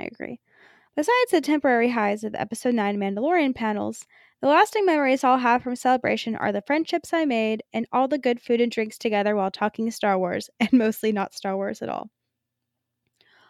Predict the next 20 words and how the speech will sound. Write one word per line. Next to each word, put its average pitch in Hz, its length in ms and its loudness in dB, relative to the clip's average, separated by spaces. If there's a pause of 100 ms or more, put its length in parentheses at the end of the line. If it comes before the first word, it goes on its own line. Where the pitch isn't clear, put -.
(160)
All 359 140 6
the 392 80 4
rest 277 280 4
is 254 160 0
just 240 220 -2
collectible 285 580 -2
bits - 300 -6
of 240 140 -8
plastic 208 560 -4
and 208 100 -14
paper 262 360 -2
I'll 226 100 0
probably 302 400 -2
just 262 240 -6
throw 262 160 2
in 262 60 2
a 254 60 0
box 220 300 -2
somewhere 190 580 -2
uncovered 202 560 -4